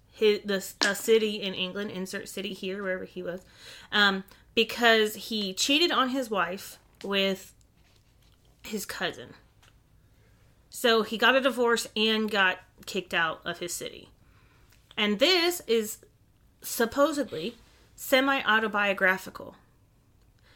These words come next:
The entire time, Manfred is trying to commune with the ghost of his ex-lover,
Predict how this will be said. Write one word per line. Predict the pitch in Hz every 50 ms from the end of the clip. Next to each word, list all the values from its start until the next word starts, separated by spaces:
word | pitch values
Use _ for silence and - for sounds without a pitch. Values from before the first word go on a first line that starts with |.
| - - - _ _ _ _
The | 208 196 196 233 226 226 220 202 175
entire | 208 220 - - 240 277 294 381 381 370 320
time, | - - - 202 175 170 170 175 185 226 208 - _ _ -
Manfred | 247 220 214 226 240 262 262 - - 214 196 202 - -
is | 190 185 -
trying | - - 233 240 269 294
to | 285 294
commune | 294 - 285 302 294 302 339 349 339 311 247 233 240 254 269 - _ - - - - - _ _ _ -
with | 220 208 226 226 247 277 - - - - - - -
the | 220 233
ghost | 226 233 - 220 208 233 247 -
of | 269 254 247
his | 262 269 254
ex-lover, | 285 302 294 - - 269 202 185 180 185 196 214 226